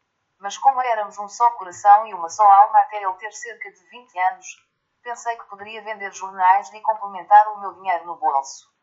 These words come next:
Para fazer isso, eu estava em uma zona de pedestres no décimo distrito vestindo uma jaqueta amarela e elogiando o meu jornal. Em seguida,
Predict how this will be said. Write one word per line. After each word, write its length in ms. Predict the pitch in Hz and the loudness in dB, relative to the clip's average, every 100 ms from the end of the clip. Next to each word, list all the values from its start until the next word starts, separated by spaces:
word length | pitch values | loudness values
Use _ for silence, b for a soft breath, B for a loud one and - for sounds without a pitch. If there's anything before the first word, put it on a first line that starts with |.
| _ _ _ _ _ _ _ - | _ _ _ _ _ _ _ -12
Para 200 | 220 - | -12 -12
fazer 300 | 190 202 208 | -16 -14 -14
isso, 340 | 190 - _ _ _ _ _ | -16 -20 _ _ _ _ _
eu 140 | 190 | -12
estava 360 | 208 214 202 196 | -4 4 4 4
em 60 | 208 | -6
uma 140 | 220 | -10
zona 320 | 202 196 185 | -6 -8 -8
de 80 | 165 | -16
pedestres 400 | _ - 196 - | _ -20 -20 -18
no 120 | 190 175 | -18 -10
décimo 360 | 175 - 226 | -10 -10 -18
distrito 440 | - - 214 202 175 | -20 -20 -20 -20 _
vestindo 280 | - 226 | -20 -16
uma 160 | 208 190 | -10 -10
jaqueta 440 | 180 175 262 254 | -12 -16 -10 -2
amarela 480 | 233 208 196 208 226 | -2 -2 0 0 0
e 80 | 220 | -2
elogiando 400 | 202 196 220 196 | -4 -4 -14 -16
o 40 | |
meu 140 | 196 180 | -12 -12
jornal. 640 | 165 175 165 139 139 _ _ _ _ _ _ _ _ 156 | -12 0 2 2 -2 _ _ _ _ _ _ _ _ -12
Em 120 | 156 | -12
seguida, 440 | - 202 220 180 | -16 -20 -14 -8